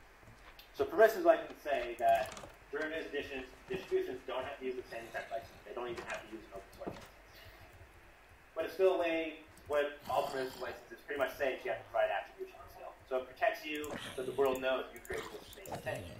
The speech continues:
All right, so there's permissive licenses,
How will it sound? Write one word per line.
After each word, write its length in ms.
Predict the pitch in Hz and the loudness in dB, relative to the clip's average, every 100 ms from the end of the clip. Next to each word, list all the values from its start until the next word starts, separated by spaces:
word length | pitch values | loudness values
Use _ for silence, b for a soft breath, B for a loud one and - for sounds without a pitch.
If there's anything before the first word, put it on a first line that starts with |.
| - - - - - - - - - - - - - - - - - - - - - - - - - - - - - - - - | -16 -20 -20 -20 -20 -20 -18 -16 -16 -18 -20 -20 -20 -20 -20 -20 -20 -18 -18 -18 -18 -18 -20 -20 -20 -20 -18 -20 -20 -20 -16 2
All 80 | 123 | 4
right, 140 | - | 4
so 260 | - 151 139 | 6 8 10
there's 320 | 131 123 123 - - | 8 4 0 -6 -6
permissive 360 | 143 202 202 185 | 0 0 0 0
licenses, 680 | 196 190 180 190 185 190 | 0 0 -2 0 2 0